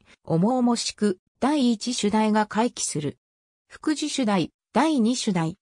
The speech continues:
変歩長調となった第三主題、フレイ十一も順次続いていき、燦然たる輝きを放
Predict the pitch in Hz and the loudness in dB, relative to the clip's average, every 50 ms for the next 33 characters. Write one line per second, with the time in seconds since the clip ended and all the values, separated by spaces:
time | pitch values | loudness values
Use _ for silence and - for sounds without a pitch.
0 | _ _ _ _ - 220 262 311 320 - 269 269 - 302 294 294 - - 220 208 | _ _ _ _ -4 -2 -2 -2 -2 -2 -2 -2 0 0 0 0 0 0 0 -2
1 | 202 - 185 180 190 208 208 - - 170 151 - 156 170 196 226 - - 220 214 | 0 0 2 2 2 2 0 0 -2 -4 -2 0 0 0 0 0 0 0 2 2
2 | 202 202 196 - - 202 185 175 160 160 180 - _ _ _ _ - - 190 247 | 4 2 0 0 -2 -2 -2 0 -2 -4 -6 -8 _ _ _ _ -2 2 4 4
3 | 269 269 254 214 - 226 254 262 254 240 - - 233 190 202 196 185 220 240 254 | 4 4 2 2 0 0 0 0 -2 -4 -2 0 2 2 2 2 2 0 2 2
4 | 240 196 190 180 - - 165 175 202 214 202 - - 175 165 - - 160 156 - | 2 0 -2 -4 -4 -4 -2 0 0 0 0 0 0 -2 -2 -2 -2 -4 -6 -6
5 | _ _ _ _ _ _ - - 220 285 311 302 285 302 294 285 269 - 285 277 | _ _ _ _ _ _ -4 -2 0 0 0 -2 -2 -2 -2 0 0 0 0 0
6 | 254 233 - 165 170 226 247 254 247 247 - 247 254 254 226 - 240 | 0 -2 -2 -2 0 0 0 0 -2 -2 -2 -2 0 0 0 0 0